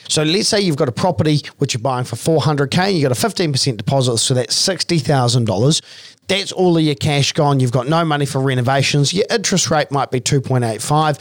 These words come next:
so your weekly payments are five seventy-two. Now, if you hold back twenty thousand dollars for renovations, that only gives you a ten percent deposit of forty K.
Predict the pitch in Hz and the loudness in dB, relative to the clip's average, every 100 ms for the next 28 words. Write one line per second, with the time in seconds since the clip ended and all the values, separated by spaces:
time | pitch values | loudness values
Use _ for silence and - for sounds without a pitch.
0 | - - - 143 143 170 185 147 120 139 | -8 -6 0 2 2 0 0 -2 0 0
1 | 135 135 127 - - - - 135 131 131 | 2 2 0 -6 -8 -8 -4 -2 0 0
2 | - - - 120 113 123 - 214 147 - | -4 -4 -2 -2 0 -2 0 -2 -2 -4
3 | _ _ 165 165 160 - 240 - 262 123 | _ _ -4 -2 -4 -2 -2 2 0 2
4 | - 202 180 - 180 123 151 - - - | 0 2 0 0 -2 0 -4 -6 -16 -20
5 | _ - 175 160 120 151 139 139 123 123 | _ -4 0 2 2 2 2 2 0 0
6 | 123 - 123 120 117 151 170 123 101 - | 0 -2 0 0 0 0 -2 -6 -8 -6
7 | 160 190 220 202 180 151 151 139 - 165 | -2 2 2 2 0 2 2 0 0 0
8 | 160 117 - 139 110 107 127 110 127 143 | 0 0 0 0 -2 -2 0 2 0 -2
9 | - 233 240 214 - 98 | -2 0 0 0 -2 -4